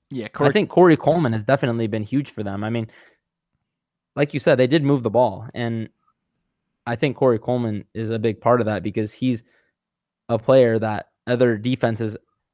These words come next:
Speaker 2: actually fear a little bit, and they don't want to get behind them to beat them for a big touchdown. And, you know, he's producing,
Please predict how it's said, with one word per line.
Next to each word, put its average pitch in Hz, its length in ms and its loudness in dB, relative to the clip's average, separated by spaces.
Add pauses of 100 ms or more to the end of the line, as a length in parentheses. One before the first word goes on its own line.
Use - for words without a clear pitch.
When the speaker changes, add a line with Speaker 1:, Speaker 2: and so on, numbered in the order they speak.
(680)
Speaker 2:
actually 127 300 -4
fear 151 300 2
a 113 40 2
little 107 180 -4
bit, 101 240 -6
and 110 100 -8
they 110 100 -4
don't 127 180 0
want 123 200 -6
to 123 80 -12
get 117 140 -4
behind 117 360 -2
them 110 220 -6
to - 100 -14
beat 117 200 -6
them 110 220 -8 (160)
for 117 100 -2
a 110 60 -2
big 104 180 -6
touchdown. 104 600 -6
And, 104 340 -8 (880)
you 123 80 -6
know, 113 80 -4
he's 139 160 -2
producing, 165 720 -2